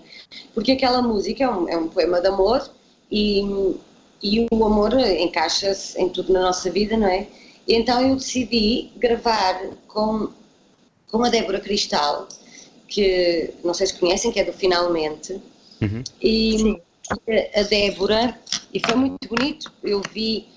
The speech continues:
Speaker 1: eh, o Fernando a vestir-se, a transformar-se na Débora, na Débora, na verdade, para fazer, para encarnar aquele poema, porque aquele poema falava,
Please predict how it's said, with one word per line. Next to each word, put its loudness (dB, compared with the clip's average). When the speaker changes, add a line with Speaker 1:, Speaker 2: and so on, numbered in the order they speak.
Speaker 1:
eh, -2
o -2
Fernando 0
a 2
vestir-se, -2
a -4
transformar-se -2
na 2
Débora, -2
na 2
Débora, 0
na -4
verdade, -2
para 2
fazer, 0
para 0
encarnar 2
aquele -2
poema, 2
porque 0
aquele 0
poema 2
falava, 0